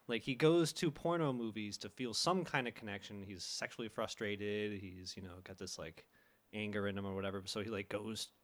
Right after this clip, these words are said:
to the porno, but he doesn't think too critically about why he's going, that he's even doing it. And then when he meets this woman, he's like, "Oh, I wanna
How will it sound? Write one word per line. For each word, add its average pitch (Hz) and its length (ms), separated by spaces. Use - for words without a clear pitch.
to 139 120
the 131 120
porno, 143 540
but 123 120
he 120 40
doesn't 196 340
think 208 200
too 170 120
critically 147 420
about 110 440
why 113 280
he's 120 200
going, 113 400
that 107 100
he's 120 140
even 117 200
doing 113 340
it. 113 280
And 113 140
then 107 100
when 107 80
he 104 100
meets 120 220
this 107 140
woman, 120 180
he's 107 120
like, 110 240
"Oh, 254 340
I 160 140
wanna 190 340